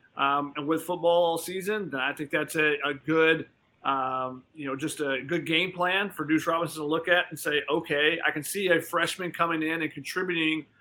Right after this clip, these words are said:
on the baseball team already." You know, he, he, he told me this past fall that, you know, he talked with Kyler Murray when Kyler Murray was at Oklahoma,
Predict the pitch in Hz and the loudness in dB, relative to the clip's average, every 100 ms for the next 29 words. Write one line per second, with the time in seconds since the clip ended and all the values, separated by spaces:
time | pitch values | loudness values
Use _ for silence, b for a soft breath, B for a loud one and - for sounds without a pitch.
0 | _ 156 151 143 185 185 165 156 160 156 | _ -2 0 2 0 2 0 0 -2 0
1 | 151 143 160 190 160 170 b b 151 160 | 2 6 6 6 4 -2 b b -6 -2
2 | 151 160 156 156 151 151 _ 147 147 175 | 0 0 -2 -2 -4 -10 _ -4 -4 0
3 | 180 180 185 196 180 170 170 156 151 - | 2 2 2 0 0 0 2 2 0 -2
4 | 190 202 165 156 - b b b 165 156 | 0 2 2 0 -6 b b b 0 2
5 | 147 - - 156 143 139 127 170 - 165 | 0 -4 -12 -8 -6 -4 -4 -4 -2 0
6 | 165 165 160 156 147 156 160 160 147 175 | 0 0 0 0 0 2 2 4 2 4
7 | 208 160 160 160 151 147 147 - 151 147 | 4 4 2 -2 -6 -6 -8 -2 0 0
8 | 151 175 170 156 139 147 135 151 151 143 | 0 0 0 0 0 -2 -2 -4 -4 -2
9 | 185 190 160 160 | -2 0 -2 -4